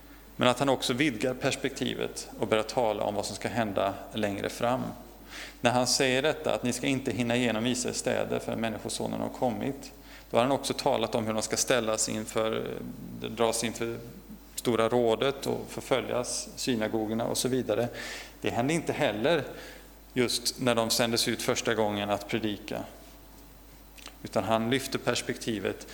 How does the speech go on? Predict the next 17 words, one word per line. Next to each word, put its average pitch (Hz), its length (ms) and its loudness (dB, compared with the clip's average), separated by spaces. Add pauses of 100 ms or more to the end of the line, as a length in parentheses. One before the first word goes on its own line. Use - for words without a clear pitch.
(260)
och 107 80 -8
blickade 107 380 2
ännu 107 280 0
längre 92 300 0
fram. 85 280 -6 (1400)
Men 95 100 -2
han 95 80 0
talade 104 380 4
om 98 180 2
det 92 160 0 (360)
vid 107 100 -2
samma 95 280 2
tillfälle. 107 580 -4 (1400)
Så 107 100 -2
detaljerna 120 540 4
avslöjar 120 540 2
ofta 117 420 -2